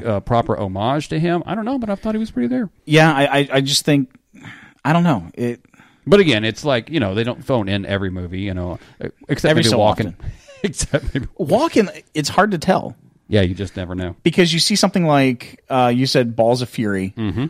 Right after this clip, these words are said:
Speaker 2: where he's funny, but it's like he's also in, like, weird hair and all that.
Speaker 1: Yeah.
Speaker 2: But then you watch him in Joe Dirt, and Joe Dirt's a terrible film, but he's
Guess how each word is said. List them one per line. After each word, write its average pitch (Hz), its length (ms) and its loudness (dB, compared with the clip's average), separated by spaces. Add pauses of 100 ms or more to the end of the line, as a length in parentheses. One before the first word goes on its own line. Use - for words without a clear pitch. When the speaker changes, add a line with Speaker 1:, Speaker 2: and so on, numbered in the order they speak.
Speaker 2:
where 143 100 -2
he's 131 160 0
funny, 127 560 2 (100)
but 135 240 2
it's 123 140 -2
like 120 320 2
he's 127 240 -4
also 127 300 0
in, 120 80 0
like, 113 180 -2 (140)
weird 117 380 0
hair 104 340 -2
and 101 80 -2
all 95 160 -2
that. 95 200 -2
Speaker 1:
Yeah. 82 140 -6 (720)
Speaker 2:
But 143 140 0
then 170 160 6
you 170 100 4
watch 147 300 2
him 151 100 2
in 127 140 2
Joe 120 280 4
Dirt, 117 440 2
and 127 120 2
Joe 139 160 4
Dirt's 208 200 2
a 127 80 0
terrible 120 420 -2
film, 120 380 -2 (300)
but 110 120 0
he's 170 220 -2